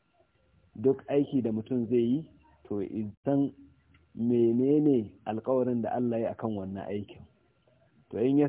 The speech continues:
sani, bayan ya yi imani da aikin, to, kuma ya yi aikin ina neman wannan ladan.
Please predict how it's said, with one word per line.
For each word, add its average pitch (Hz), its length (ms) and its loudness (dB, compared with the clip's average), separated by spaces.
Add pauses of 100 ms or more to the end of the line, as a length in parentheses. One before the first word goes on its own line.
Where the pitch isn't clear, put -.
sani, 147 260 2 (280)
bayan 123 320 0
ya 139 120 0
yi 151 220 0
imani 170 540 4
da 117 200 0
aikin, 135 400 2 (580)
to, 101 140 -6
kuma 135 280 -2
ya 131 60 4
yi 120 300 4
aikin 151 540 0
ina 127 300 -2
neman 120 360 0
wannan 101 360 -6
ladan. 98 320 -4